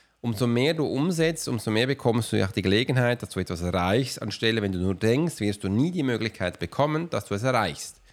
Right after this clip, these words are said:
weil du es ja nie getan hast. Unsere Welt ist so aufgebaut, dass wir funktionieren auf Taten, also auf Umsetzungen, auf Sachen, die wir aufbauen. Und wir verdienen kein Geld, Ansicht, was auch immer, auf Gedankenstrukturen.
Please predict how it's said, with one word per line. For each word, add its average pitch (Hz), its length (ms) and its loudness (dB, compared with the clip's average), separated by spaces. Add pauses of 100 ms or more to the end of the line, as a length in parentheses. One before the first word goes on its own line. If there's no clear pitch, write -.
(160)
weil 101 120 0
du 101 40 -2
es 98 80 -4
ja 104 80 0
nie 104 140 0
getan 117 500 0
hast. 107 280 -4 (460)
Unsere 120 260 2
Welt 143 200 4
ist 131 160 -2
so 117 160 6
aufgebaut, 143 720 2
dass - 240 -4
wir 110 400 -2 (300)
funktionieren 120 800 2
auf - 320 -2
Taten, 110 680 0 (140)
also 98 180 -4
auf - 220 -4
Umsetzungen, 127 800 2 (240)
auf 92 240 -2
Sachen, 107 420 -2
die 104 140 -4
wir 92 240 -6
aufbauen. 101 520 -4 (500)
Und 104 360 0
wir 113 200 -2
verdienen 117 760 -2
kein 131 540 0 (100)
Geld, 113 500 0
Ansicht, 110 520 0
was 101 120 -6
auch 101 120 -2
immer, 104 340 -2
auf 98 400 0 (220)
Gedankenstrukturen. 113 1080 0